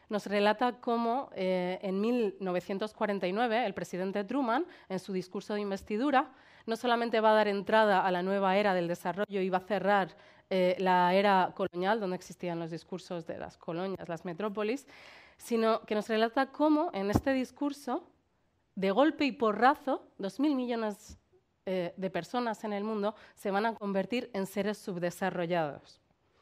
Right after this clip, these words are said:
Se van a acabar los discursos de metrópoli y colonia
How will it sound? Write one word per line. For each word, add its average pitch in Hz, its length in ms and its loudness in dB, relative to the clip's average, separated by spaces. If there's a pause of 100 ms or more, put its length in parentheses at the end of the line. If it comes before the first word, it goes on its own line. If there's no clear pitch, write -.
(680)
Se - 180 -2
van 220 140 4
a - 20 6
acabar 240 480 4 (200)
los 180 160 -4
discursos 175 540 -8
de 175 80 -2
metrópoli 175 480 -2
y 196 40 -4
colonia 277 460 0